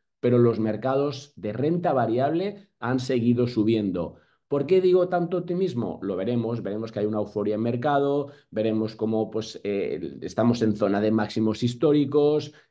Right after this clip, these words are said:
eh, y también veremos unas divergencias que a mí sí me preocupan, divergencias del lado de la renta fija, que no se cree que la inflación esté controlada,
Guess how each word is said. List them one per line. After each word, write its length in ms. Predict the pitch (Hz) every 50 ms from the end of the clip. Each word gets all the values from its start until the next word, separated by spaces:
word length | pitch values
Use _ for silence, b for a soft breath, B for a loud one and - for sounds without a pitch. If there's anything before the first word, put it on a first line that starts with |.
| B -
eh, 400 | 98 104 104 104 104 107 98 -
y 120 | 117 123 120
también 380 | 127 123 127 135 147 147 147
veremos 540 | 147 160 160 175 175 175 180 185 - - -
unas 320 | - 165 180 175 151 123 117
divergencias 920 | 113 110 107 98 87 - 101 90 95 92 104 135 156 185 190 - - _ _
que 100 | - -
a 60 | 107
mí 140 | 123 147 160
sí 160 | 156 - 147
me 160 | 143 143 139
preocupan, 680 | 139 139 135 127 123 208 208 202 - 107 98 90 87 82
divergencias 880 | 101 107 123 120 123 120 120 120 151 151 127 123 110 101 98 98 - 101
del 160 | 120 120 123
lado 180 | 143 156 160 160
de 120 | 160 151
la 120 | 156 151 143
renta 400 | 143 147 147 139 135 143 131 123
fija, 600 | - 170 170 160 156 190 214 240 254 - - _
que 140 | - 117 113
no 220 | 117 120 135 139 135
se 220 | 139 131 131 123
cree 280 | 123 143 151 151 127 113
que 80 | 110
la 80 | 104 101
inflación 460 | 101 101 104 110 107 101 - 120 120
esté 200 | 113 - - 120
controlada, 840 | 120 120 120 120 127 127 135 147 160 170 202 247 - - - - _